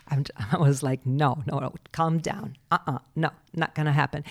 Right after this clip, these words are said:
Uh, design by itself cannot save the world, neither can science, neither can politics. I mean, only collaborating, uh, across disciplines will that be, uh,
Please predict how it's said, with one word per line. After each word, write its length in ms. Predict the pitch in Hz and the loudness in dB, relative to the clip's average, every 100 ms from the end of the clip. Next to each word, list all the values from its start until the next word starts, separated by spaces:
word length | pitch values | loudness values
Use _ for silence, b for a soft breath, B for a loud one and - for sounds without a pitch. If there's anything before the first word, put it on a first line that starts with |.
| B B B | B B B
Uh, 200 | 180 170 | 4 4
design 420 | 170 175 180 202 | 4 2 4 4
by 100 | 202 | 2
itself 500 | 165 143 - 151 156 | 0 0 0 2 2
cannot 320 | - 151 143 - | -2 -2 -2 0
save 200 | 170 147 | -2 2
the 100 | 156 | 0
world, 260 | 165 165 | 2 0
neither 280 | 147 147 156 | -2 -4 -4
can 180 | - 139 | -6 -8
science, 560 | - - 139 151 175 | -6 -6 -2 -2 -2
neither 240 | 139 139 147 | -4 -4 -4
can 200 | - 139 | -4 -4
politics. 540 | - 135 147 180 - | -2 -2 -2 -2 -2
I 40 | 165 | -2
mean, 180 | 160 | -2
only 540 | 156 175 180 196 196 190 | 2 2 4 2 2 -2
collaborating, 1080 | - 165 147 151 170 165 165 - 170 175 170 | -4 0 0 0 2 4 2 0 0 0 -2
uh, 140 | - 139 - | -4 -6 -6
across 320 | 131 156 - | -4 -4 -4
disciplines 640 | 139 - - 180 185 - | -6 -8 -6 -2 -2 -2
will 100 | 139 | -6
that 220 | 131 143 | -2 -4
be, 320 | - 143 143 - | -4 -4 -4 -4
uh, 160 | 135 | -4